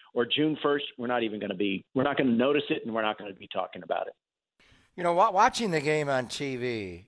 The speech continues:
Speaker 2: i-, it's, it's really going fast. And, and, and some
Speaker 1: Mm-hmm.
Speaker 2: camera shots, when you got the center field camera in these minor league ballparks, you get the pitch clock that's just staring you in the face.
Speaker 1: Yeah.
Speaker 2: Um, wh-, when you're, and I know you were in, in, in, in Florida.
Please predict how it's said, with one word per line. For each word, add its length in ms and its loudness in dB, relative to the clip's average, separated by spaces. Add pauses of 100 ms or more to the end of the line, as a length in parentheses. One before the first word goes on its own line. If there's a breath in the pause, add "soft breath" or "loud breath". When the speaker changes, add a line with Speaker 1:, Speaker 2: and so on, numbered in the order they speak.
(120)
Speaker 2:
i-, 40 -10
it's, 400 -10
it's 200 -8
really 280 -2
going 240 -2
fast. 520 -10
And, 140 -8
and, 300 -8
and 220 -8
some 380 -2
Speaker 1:
Mm-hmm. 80 -20
Speaker 2:
camera 380 -4
shots, 420 -2
when 120 -6
you 60 -8
got 180 -4
the 80 -10
center 260 -6
field 300 -8
camera 460 -4 (560 soft breath)
in 100 -6
these 180 -6
minor 280 0
league 180 -6
ballparks, 640 -4
you 60 -8
get 180 -6
the 100 -8
pitch 300 -8
clock 460 0
that's 200 -4
just 220 -8
staring 360 -4
you 100 -6
in 80 -8
the 80 -10
face. 520 -8 (580 soft breath)
Speaker 1:
Yeah. 320 4
Speaker 2:
Um, 180 -6 (100)
wh-, 180 -6
when 140 -4
you're, 160 0
and 240 -4
I 100 0
know 120 0
you 160 -2
were 180 4
in, 100 -2
in, 360 -8
in, 300 -10
in 120 -12
Florida. 640 0